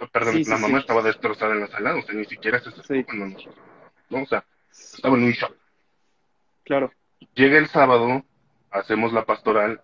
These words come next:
Speaker 1: y justo nos reunimos en donde está el Santísimo, que es donde está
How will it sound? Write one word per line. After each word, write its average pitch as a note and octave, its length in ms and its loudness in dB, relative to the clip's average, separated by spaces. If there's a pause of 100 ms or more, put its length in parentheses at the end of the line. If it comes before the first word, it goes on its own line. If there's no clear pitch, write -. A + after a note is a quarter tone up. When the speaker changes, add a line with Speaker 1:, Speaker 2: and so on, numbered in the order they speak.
(120)
Speaker 1:
y G#2+ 380 -2
justo G#2+ 340 -4
nos A2 200 -2
reunimos A2+ 480 0
en G2+ 120 -6
donde F#2+ 240 -8
está G#2 280 0
el A2 120 -4
Santísimo, B2 800 -2
que F#2+ 160 -6
es F#2+ 100 -12
donde F#2 240 -8
está G2 420 -2